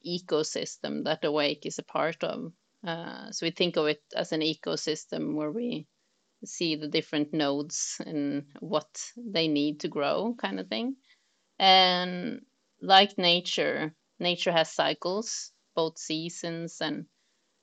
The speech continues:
uh, cycles to work with at the workplace. We also work with the female cycle, like, looking at our energy levels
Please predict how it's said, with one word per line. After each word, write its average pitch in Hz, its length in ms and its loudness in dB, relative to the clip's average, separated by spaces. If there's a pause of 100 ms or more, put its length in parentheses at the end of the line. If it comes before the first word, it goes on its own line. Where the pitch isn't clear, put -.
uh, - 200 -2
cycles 156 640 0
to 151 340 0 (160)
work 156 340 -2
with 170 240 -2 (180)
at 180 180 -4
the 170 100 -6
workplace. 160 720 -2 (560)
We 180 80 2
also 160 680 2
work 151 360 -2
with 151 220 -4
the 160 100 -4
female 165 480 -2
cycle, 190 640 -2 (280)
like, 175 200 0
looking 196 360 2
at 170 160 6
our 160 140 6
energy 165 500 4
levels 160 800 0